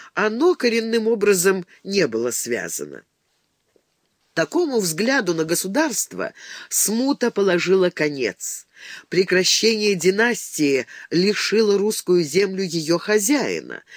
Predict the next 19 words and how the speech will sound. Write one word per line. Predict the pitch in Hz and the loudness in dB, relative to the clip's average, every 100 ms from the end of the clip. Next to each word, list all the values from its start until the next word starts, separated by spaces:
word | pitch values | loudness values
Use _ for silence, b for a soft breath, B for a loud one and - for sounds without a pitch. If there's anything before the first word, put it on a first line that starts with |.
| B | B
Земля | - 120 170 151 160 | -8 0 0 2 2
стала | 165 202 196 208 | 0 0 2 2
ничьей, | 214 226 - 196 208 339 156 B B B - | 0 -2 -2 0 2 4 2 B B B -4
иначе | 156 151 - | 0 0 0
говоря, | 131 139 190 247 | 0 2 2 2
стала | - - 196 175 165 - | -2 -2 2 2 2 0
народным | 160 202 226 196 170 135 113 135 127 127 | -4 0 2 4 4 4 0 -4 -4 -2
достоянием. | 160 - 190 190 139 101 92 80 53 B B B - | -2 0 -2 0 -2 -4 -8 -10 -10 B B B -2
Выбирая | 190 233 262 311 202 | 2 2 2 2 2
новых | 160 156 156 | 2 2 4
государей – | 143 160 170 151 165 165 185 180 B B B | 2 0 0 0 0 2 0 -2 B B B
Бориса | 226 262 240 - | 0 2 0 -2
Годунова, | 156 151 135 175 220 175 | -2 -2 0 4 4 4
Василия | 151 175 277 190 123 | 0 -2 -2 -2 -2
Шуйского, | - 214 240 214 - 180 160 | -4 -2 -2 -2 -4 -2 -2
королевича | 190 190 220 196 160 156 | 0 0 0 0 0 -2
Владислава, | 147 143 113 147 220 - 170 160 160 B B B B | 0 0 0 -4 -4 -2 0 2 0 B B B B
Михаила | - 185 196 196 196 175 | -2 0 2 4 6 4
Романова – | 170 143 151 220 202 190 180 | 0 0 0 2 0 0 0